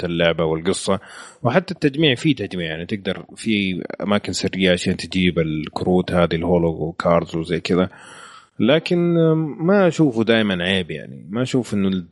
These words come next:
كل الألعاب لازم تكون عالم مفتوح وفي مليون شيء تسويه، ما أشوف يعني دائما يكون هذا شيء إيجابي. ما حسيته عيب بالنسبة لي، لا، أنا حسيت إنه استمتعت صراحة، إنه صحيح هي من نقطة ألف للنقطة باء،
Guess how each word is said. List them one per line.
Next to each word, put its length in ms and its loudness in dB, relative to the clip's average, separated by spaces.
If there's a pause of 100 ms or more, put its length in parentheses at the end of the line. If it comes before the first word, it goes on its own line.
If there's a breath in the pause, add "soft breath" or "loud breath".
كل 240 2
الألعاب 360 4
لازم 240 -4
تكون 300 -8
عالم 340 0
مفتوح 420 -2
وفي 200 -4
مليون 300 2
شيء 200 -4
تسويه، 480 -4
ما 260 4
أشوف 360 -4
يعني 420 -10 (140)
دائما 300 2
يكون 360 -2
هذا 220 2
شيء 180 -2
إيجابي. 400 -4 (500 loud breath)
ما 160 2
حسيته 380 0
عيب 180 2
بالنسبة 340 -6
لي، 60 -4
لا، 200 -2
أنا 240 0
حسيت 400 0
إنه 140 0
استمتعت 500 0
صراحة، 320 0 (680 loud breath)
إنه 300 4
صحيح 220 2
هي 200 4
من 120 2
نقطة 320 2
ألف 240 0
للنقطة 520 -2
باء، 280 0